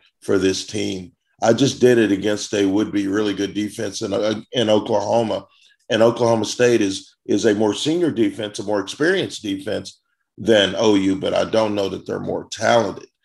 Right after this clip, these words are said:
than O U. So that's gonna be an interesting matchup for me.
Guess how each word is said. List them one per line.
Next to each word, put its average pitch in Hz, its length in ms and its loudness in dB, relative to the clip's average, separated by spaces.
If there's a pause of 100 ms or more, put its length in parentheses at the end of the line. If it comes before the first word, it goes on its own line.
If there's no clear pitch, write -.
(140)
than 95 220 -2
O 92 140 -2
U. 92 280 -4
So - 160 -8
that's 123 260 0
gonna 139 220 2
be 110 140 2
an 92 120 -2
interesting 101 480 -8
matchup 92 460 -4
for 95 100 -12
me. 87 300 -12